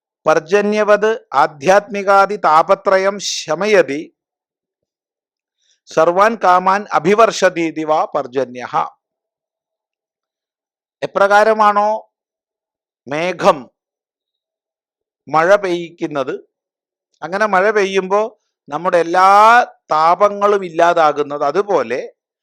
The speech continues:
ആധ്യാത്മികം, ആദിഭൗതികം, ആദിദൈവികം എന്നീ സകലവിധ താപങ്ങളെയും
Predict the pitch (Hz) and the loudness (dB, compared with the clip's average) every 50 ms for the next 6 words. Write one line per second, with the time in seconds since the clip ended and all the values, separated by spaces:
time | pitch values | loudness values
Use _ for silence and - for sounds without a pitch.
0 | _ _ _ _ _ - 147 160 160 147 139 180 185 190 185 - 208 202 185 220 | _ _ _ _ _ -6 -6 -6 -6 -6 -4 -4 -4 -4 -4 -8 -14 -4 -2 -2
1 | 220 202 185 170 175 175 202 190 156 - 180 185 185 175 190 180 208 202 185 165 | 0 2 2 0 0 0 -6 -10 -2 0 0 0 0 -4 -4 -4 -4 -2 0 0
2 | 156 170 170 196 196 175 180 175 170 170 185 175 185 185 180 175 175 170 175 190 | 0 0 0 -2 -4 -2 0 0 -2 -2 -4 -6 -6 -4 -4 -6 -8 -8 -10 -10
3 | 202 196 - 160 139 139 185 208 240 233 220 208 156 180 180 185 196 - _ _ | -10 -8 -6 -8 -4 -2 0 0 0 -2 -2 -4 0 0 0 0 0 -6 _ _
4 | _ _ _ _ - 139 143 151 170 175 208 202 190 185 175 170 165 165 165 165 | _ _ _ _ 0 2 4 4 4 4 2 0 0 -2 0 2 2 0 0 -6
5 | 180 208 247 - | -8 -10 -14 -18